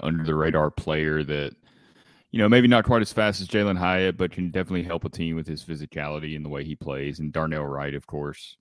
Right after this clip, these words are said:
you know, his stock just keeps soaring through the roof. I think the biggest story for me was Jalen Hyatt talking about his forty time. And I, I almost think Hyatt's trying too hard to, like, create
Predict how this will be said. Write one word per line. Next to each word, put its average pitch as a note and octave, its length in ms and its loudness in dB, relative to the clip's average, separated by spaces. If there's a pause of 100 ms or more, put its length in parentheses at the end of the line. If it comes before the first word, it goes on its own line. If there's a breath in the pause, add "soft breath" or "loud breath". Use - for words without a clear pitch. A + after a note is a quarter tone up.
you B1 140 -12
know, C2 60 -12
his D#2 180 -8
stock C#2+ 340 -8
just C#2+ 180 -16
keeps - 400 -12 (520)
soaring E2+ 460 0
through F2 160 -2
the D2+ 80 -2
roof. F2 280 2
I F2+ 80 2
think D#3 180 2
the - 80 4
biggest E2 360 2
story E2+ 320 2
for E2 140 -6
me D2+ 180 0
was E2+ 180 0
Jalen D#2 360 -2
Hyatt C#2+ 340 -4
talking C#2 320 -6
about C#2+ 180 -4
his C2+ 140 -8
forty C#2+ 320 -6
time. F#2 360 2 (840 loud breath)
And A2 400 6 (840 loud breath)
I, - 100 -8 (840)
I G2 60 -8 (140)
almost G3+ 380 6
think F#2 220 0
Hyatt's E2+ 600 -4
trying D#2 420 -6
too F2 300 -4
hard C#2+ 500 -6
to, C2+ 120 -12
like, B1+ 220 -10 (300)
create D#2+ 680 -4